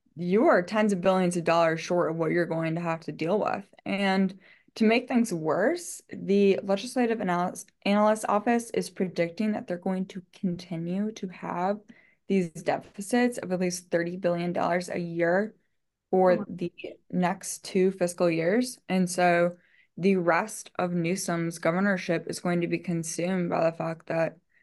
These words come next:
Speaker 1: California is having a fiscal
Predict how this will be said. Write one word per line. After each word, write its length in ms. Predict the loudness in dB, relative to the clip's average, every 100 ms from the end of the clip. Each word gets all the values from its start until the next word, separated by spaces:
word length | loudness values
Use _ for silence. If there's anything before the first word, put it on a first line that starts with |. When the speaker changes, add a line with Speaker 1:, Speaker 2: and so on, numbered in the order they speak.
| _ -6
Speaker 1:
California 960 | 0 2 0 -2 0 2 2 0 -6 -6
is 180 | -6 -4
having 540 | -4 -2 -2 -2 -4 -2
a 400 | 0 0 0 -4 -8 _ -8
fiscal 600 | -8 -4 0 2 2